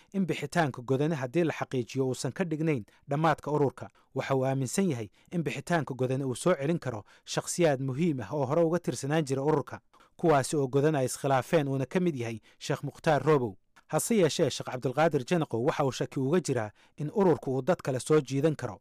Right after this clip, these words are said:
Sheekh Cabdiraxmaan Maxamuud Janaqow waxa kale oo aaminsan yahay inaan laga yaabin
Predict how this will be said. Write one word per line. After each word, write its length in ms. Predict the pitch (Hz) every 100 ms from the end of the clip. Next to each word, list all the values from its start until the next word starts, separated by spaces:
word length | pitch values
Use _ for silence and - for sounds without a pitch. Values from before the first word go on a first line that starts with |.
| _
Sheekh 180 | - 143
Cabdiraxmaan 540 | 143 147 151 202 196
Maxamuud 380 | 160 - 185 165
Janaqow 400 | - 190 - 127 -
waxa 280 | 127 - 131
kale 200 | - 147
oo 140 | 127
aaminsan 420 | 131 131 - 175 139
yahay 160 | 123
inaan 200 | 147 131
laga 160 | 127 170
yaabin 400 | 139 113 107